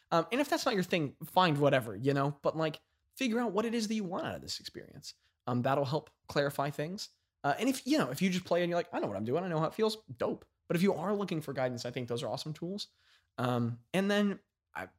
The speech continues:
I've said it previously, I'm gonna come back to it a thousand times. It's, like, my motto in D M, D and D, but, um, man, play collaboratively, because the best style you can make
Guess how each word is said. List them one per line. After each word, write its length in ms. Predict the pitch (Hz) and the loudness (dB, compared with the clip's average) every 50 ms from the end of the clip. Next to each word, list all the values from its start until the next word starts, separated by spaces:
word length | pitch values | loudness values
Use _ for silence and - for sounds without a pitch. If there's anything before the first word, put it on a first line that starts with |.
| - | -8
I've 80 | - 135 | -6 -2
said 120 | - 185 175 | 2 2 2
it 60 | 170 | 2
previously, 420 | - 185 175 165 151 - 160 156 | 2 0 0 0 0 0 0 -2
I'm 140 | - - 131 | 0 0 -2
gonna 120 | 131 143 | -2 -2
come 160 | 143 - 165 147 | -2 -2 -2 -2
back 180 | 143 135 135 - | -2 -2 -4 -4
to 60 | 127 | -8
it 60 | 117 | -8
a 20 | 117 | -6
thousand 300 | 110 113 117 113 107 107 | -4 -4 -4 -4 -6 -8
times. 320 | - 110 104 98 98 101 - | -8 -8 -8 -8 -10 -10 -12
It's, 140 | 110 - - | -10 -6 -4
like, 160 | 120 120 123 | -4 -2 -2
my 80 | 131 127 | -2 0
motto 420 | 123 117 110 110 107 107 104 98 | 0 0 -2 -2 -2 -4 -4 -6
in 120 | 98 98 101 | -6 -8 -10
D 120 | 101 104 95 | -10 -10 -12
M, 140 | 87 87 - - 131 | -14 -16 -14 -10 -6
D 140 | 123 127 123 | -4 -4 -2
and 100 | 117 120 | -2 -2
D, 220 | 120 120 113 113 _ _ - - _ _ _ - | -4 -4 -4 -6 _ _ -20 -20 _ _ _ 0
but, 140 | 120 113 | 0 0
um, 240 | - 113 113 110 107 - _ _ _ _ - 110 | 2 0 -2 -2 -4 -8 _ _ _ _ -6 -2
man, 200 | 117 131 143 135 | 0 0 0 0
play 180 | - - 143 139 | -2 -2 -2 -2
collaboratively, 560 | 143 - 123 110 98 85 85 73 - - - - _ _ _ _ _ _ - | -2 -4 -6 -6 -8 -8 -12 -16 -16 -18 -20 -20 _ _ _ _ _ _ -6
because 400 | 127 120 - - 123 113 110 - | -6 -4 0 2 2 2 0 0
the 120 | - 120 | -4 -6
best 320 | 107 - - 120 127 - - | -4 -2 0 0 0 0 0
style 280 | - 160 165 175 185 | 2 2 2 2 0
you 100 | 190 196 202 | -2 -2 -2
can 160 | - 214 202 | -2 -2 0
make 300 | 202 214 262 - - | 0 0 -2 -4 -8